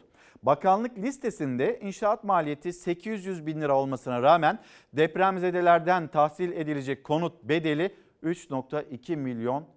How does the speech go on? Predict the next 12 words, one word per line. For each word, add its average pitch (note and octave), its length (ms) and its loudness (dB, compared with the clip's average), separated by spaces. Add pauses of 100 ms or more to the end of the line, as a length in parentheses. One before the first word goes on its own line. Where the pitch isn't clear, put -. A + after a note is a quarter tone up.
lira. G#2+ 300 -2 (160)
Şimdi A2+ 360 -6
bakanlığın D#3 600 2
bütçesinde C#3 520 -6
sekiz E3 440 -6
yüz D3+ 220 -6
bin D3+ 180 -4
lira D#3+ 240 0
olan C3+ 420 2 (540)
o F3 160 2
inşaat D#3 480 2
maliyeti, C3 680 2